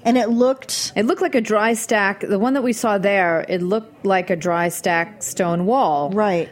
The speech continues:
Speaker 2: Um,
Speaker 1: It
Speaker 2: which
Speaker 1: looked
Speaker 2: is
Speaker 1: like an old Irish
Speaker 2: Yeah.
Speaker 1: man and an old Italian man met at a bar and built this wall
Speaker 2: <laughs>
Speaker 1: together. Like that, it was so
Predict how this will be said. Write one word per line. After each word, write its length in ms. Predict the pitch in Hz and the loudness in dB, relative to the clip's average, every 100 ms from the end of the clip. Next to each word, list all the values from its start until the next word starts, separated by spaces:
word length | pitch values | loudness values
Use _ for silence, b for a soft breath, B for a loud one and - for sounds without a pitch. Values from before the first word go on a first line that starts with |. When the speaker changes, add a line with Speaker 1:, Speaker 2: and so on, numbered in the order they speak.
| - - | -10 -2
Speaker 2:
Um, 640 | 170 160 160 160 160 165 - - | 0 2 0 0 -2 -4 -6 -12
Speaker 1:
It 100 | - - - | -14 -14 -10
Speaker 2:
which 260 | - 226 240 | 0 0 2
Speaker 1:
looked 140 | 247 | 0
Speaker 2:
is 80 | 190 | 2
Speaker 1:
like 200 | 311 277 | 0 0
an 120 | 247 | -2
old 240 | 233 233 262 | 0 0 0
Irish 340 | 233 220 214 | 0 0 0
Speaker 2:
Yeah. 160 | 190 170 | 2 2
Speaker 1:
man 360 | 196 196 196 190 | 2 0 -2 -2
and 140 | 196 | -2
an 100 | 190 | 0
old 160 | 185 190 | 0 -2
Italian 480 | 202 196 190 190 180 | -2 -2 0 0 0
man 380 | 170 170 170 170 | 0 0 -2 -4
met 280 | 180 175 180 | -2 -2 -2
at 100 | 180 | -4
a 40 | |
bar 420 | 175 170 160 160 160 B B | -2 0 0 -2 -6 B B
and 160 | 190 | 0
built 220 | 190 185 | 2 2
this 180 | 214 196 | 2 0
wall 200 | 202 175 | 0 0
Speaker 2:
<laughs> 100 | - | -2
Speaker 1:
together. 400 | 165 160 143 143 B B - | -2 -2 -2 -8 B B 0
Like 240 | 208 208 | 0 2
that, 320 | 214 220 - | 2 2 2
it 160 | 240 240 | 0 2
was 200 | 247 214 | 2 0
so 840 | - - 233 214 214 202 190 196 | -4 0 4 4 4 2 0 -2